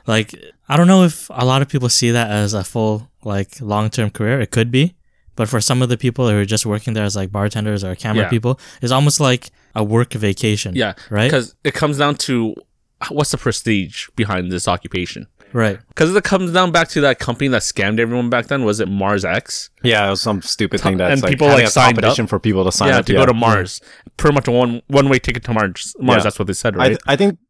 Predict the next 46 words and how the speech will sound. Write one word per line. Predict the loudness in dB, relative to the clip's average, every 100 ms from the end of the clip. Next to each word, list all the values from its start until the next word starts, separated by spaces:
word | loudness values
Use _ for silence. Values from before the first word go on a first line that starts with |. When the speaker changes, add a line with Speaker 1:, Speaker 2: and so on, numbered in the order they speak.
| -2
Speaker 3:
like, | -2 0
the | 0
way | 2
I | 2
think | 0 -4
about | -4
this | -4 -4
is | -4 -2
that | 0 -2 -8
when | -2 0
I'm | 2
imagining, | 4 2 2 2
like, | 2 2 -2 -6
the |
future | -4 -2 0 2
of | 0 0
being | 0
able | 0 -2
to |
travel | -4 -4 -2 -4 -6 -4
back | -4 -6
and | -6
forth | -8 -6
from | -6
these | -6
places, | -4 -4 -2 -4 -6 _ -6
it's | 0
not | 2 0 0
just, | -2 -2 -2
like, | -2 0 -2 -4
like, | -2
we | 0 2
can | 2
go | 2 2
there, | 0 0
but | -2
I'm | 0
imagining | 2 0 0 -2 -4 -4
how | -6
different | -4 -2 -2 -2
Earth | -2 -2
is | -2
gonna | -2 -2
be | -2 -2
as | 0
well. | -2 -2